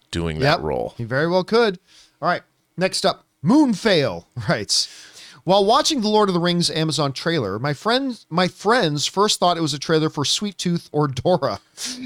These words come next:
Speaker 2: It wasn't until a dwarf showed up that they realized it was Lord of the Rings. They'll see it, uh, but that was such a generic, fake-looking fantasy trailer." Ooh, I a thousand percent disagree with that.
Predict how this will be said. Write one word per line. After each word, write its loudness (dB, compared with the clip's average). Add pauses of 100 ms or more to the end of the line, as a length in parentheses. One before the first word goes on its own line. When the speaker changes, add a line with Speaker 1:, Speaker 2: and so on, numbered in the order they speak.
(120)
Speaker 2:
It 4
wasn't 2
until 2
a 2
dwarf 4
showed 2
up 2
that 2
they 2
realized 4
it 0
was 0
Lord 2
of -4
the 0
Rings. -2 (400)
They'll 4
see 4
it, 2 (340)
uh, 2
but -2
that 2
was 0
such 0
a -8
generic, 0
fake-looking 0
fantasy 0
trailer." 0
Ooh, 2
I -4 (680)
a -2
thousand 2
percent -2
disagree -2
with -4
that. -4